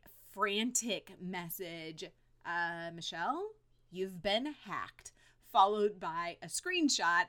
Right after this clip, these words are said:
of the new account. And I've replied multiple times,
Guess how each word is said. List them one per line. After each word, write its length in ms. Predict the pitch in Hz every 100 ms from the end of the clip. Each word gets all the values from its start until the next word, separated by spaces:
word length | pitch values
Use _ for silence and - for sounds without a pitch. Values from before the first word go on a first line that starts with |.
| -
of 400 | 185 175 175 175
the 120 | 185 180
new 180 | 156
account. 480 | 156 - 175 170 156 -
And 480 | 175 175 180 190 165 196
I've 240 | 185 180 180
replied 800 | 190 - 202 220 226 233 233 247 _ _ 440
multiple 320 | 440 285 208
times, 640 | 254 247 254 247 247